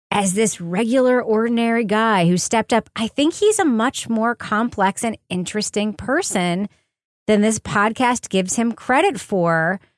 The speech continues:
just by his own journey, his own political journey, his own personal journey.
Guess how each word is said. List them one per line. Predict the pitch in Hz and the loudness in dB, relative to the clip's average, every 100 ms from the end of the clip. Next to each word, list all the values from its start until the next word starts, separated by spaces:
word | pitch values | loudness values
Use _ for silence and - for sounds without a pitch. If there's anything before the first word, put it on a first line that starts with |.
| _ _ _ | _ _ _
just | - 247 247 - - | 0 0 0 -4 0
by | 208 240 | 2 4
his | 233 208 - | 2 0 -2
own | 208 202 196 202 190 - 165 | -2 0 0 0 -4 -8 -2
journey, | 214 262 262 165 175 | 2 2 2 0 -2
his | 196 | -2
own | 190 185 | 0 -2
political | - 220 233 302 302 185 | -4 -2 2 2 0 -4
journey, | 160 170 160 165 | -4 -4 -4 -2
his | 196 190 | 0 0
own | 208 214 | 0 -2
personal | - 226 285 - 233 175 | -4 0 0 0 0 0
journey. | 147 165 156 151 151 | -2 -2 0 0 -2